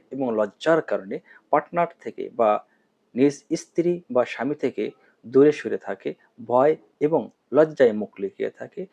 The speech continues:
সে সমস্ত বিষয় নিয়ে সংক্ষিপ্ত কিছু আলোচনা করব। প্রিয় বন্ধুরা, শেষ পর্যন্ত দেখার অনুরোধ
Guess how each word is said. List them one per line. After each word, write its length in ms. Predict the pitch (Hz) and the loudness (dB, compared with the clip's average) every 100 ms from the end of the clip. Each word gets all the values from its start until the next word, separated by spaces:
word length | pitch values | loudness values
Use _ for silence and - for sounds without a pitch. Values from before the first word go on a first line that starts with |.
| _ _ | _ _
সে 140 | - 160 | -4 -2
সমস্ত 600 | - 180 175 _ 185 185 _ _ _ 120 | -2 -6 -8 _ -6 -6 _ _ _ -8
বিষয় 300 | - 180 175 | -2 -2 -2
নিয়ে 200 | 113 - _ | -6 -10 _
সংক্ষিপ্ত 520 | - - 175 - 185 165 | -10 -8 -6 -6 -6 -6
কিছু 400 | - 139 143 131 | -8 -6 -6 -6
আলোচনা 340 | 117 110 104 90 | -4 -4 -6 -10
করব। 240 | - 90 - _ _ _ | -10 -16 -16 _ _ _
প্রিয় 140 | - 120 | -2 0
বন্ধুরা, 420 | 131 135 147 151 - _ | 0 2 2 0 -4 _
শেষ 200 | - 123 | -8 -6
পর্যন্ত 420 | - 131 151 156 | -4 -4 -4 -4
দেখার 400 | 175 135 - 107 | -2 -2 -4 -8
অনুরোধ 280 | 107 104 101 | -10 -8 -8